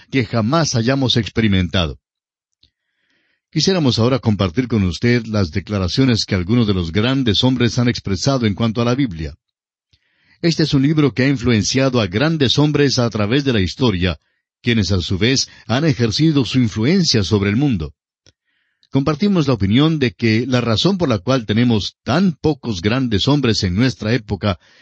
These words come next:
es simplemente por el hecho de que son muy pocos los hombres que respetan verdaderamente y leen de una manera consecutiva la palabra de Dios. Aunque algunos de los grandes hombres del pasado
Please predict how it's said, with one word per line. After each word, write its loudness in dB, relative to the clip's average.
es 0
simplemente 0
por 0
el 0
hecho 0
de 2
que -4
son 0
muy 4
pocos -2
los -4
hombres 0
que 0
respetan -2
verdaderamente 0
y 2
leen 0
de 2
una 2
manera 0
consecutiva -2
la -2
palabra 0
de 0
Dios. -4
Aunque 0
algunos 2
de 4
los 0
grandes 0
hombres 2
del -2
pasado -2